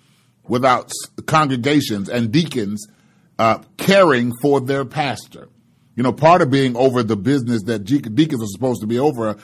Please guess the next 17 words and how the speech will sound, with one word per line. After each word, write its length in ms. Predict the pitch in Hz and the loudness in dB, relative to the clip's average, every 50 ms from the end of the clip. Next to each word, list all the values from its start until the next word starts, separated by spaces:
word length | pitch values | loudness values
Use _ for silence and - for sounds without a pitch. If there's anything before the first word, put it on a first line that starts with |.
| - - | -20 -18
according 320 | - 95 - 123 117 110 | -10 -2 0 0 2 2
to 60 | 120 127 | 0 -2
Acts 140 | 123 107 | -2 -4
chapter 260 | - 131 127 104 - 113 | -4 -4 -4 -4 -4 -6
six, 320 | 107 - 165 165 131 - - - _ _ _ _ _ _ _ _ _ _ _ _ _ _ _ - | -4 -2 -2 -2 -2 -4 -10 -20 _ _ _ _ _ _ _ _ _ _ _ _ _ _ _ -6
is 140 | 110 127 120 | -4 -2 -2
related 580 | 123 120 120 131 143 160 156 135 117 - - - _ _ _ | -2 -2 2 4 4 4 4 2 0 -4 -8 -16 _ _ _
to 100 | - 107 | -2 -2
caring 400 | 104 98 - 165 170 156 147 139 120 - | -2 -2 0 2 2 2 2 0 0 -2
for 80 | 135 | -2
everybody 680 | 113 139 165 170 160 151 127 127 131 131 131 135 131 | 2 4 4 4 4 2 2 2 2 2 2 0 -2
in 140 | 156 180 165 | -4 -4 -4
the 100 | 131 120 | -4 -6
church, 480 | - - 117 98 87 78 - - - _ _ - - | -6 -6 -8 -8 -8 -8 -14 -18 -20 _ _ -14 -4
and 240 | - 113 113 101 82 | -2 -2 0 0 0
that 240 | 85 139 180 202 165 | 0 0 2 2 2
includes 680 | 131 123 117 - 127 120 117 110 107 113 120 117 - | 0 0 0 0 2 2 2 2 2 0 0 -2 -6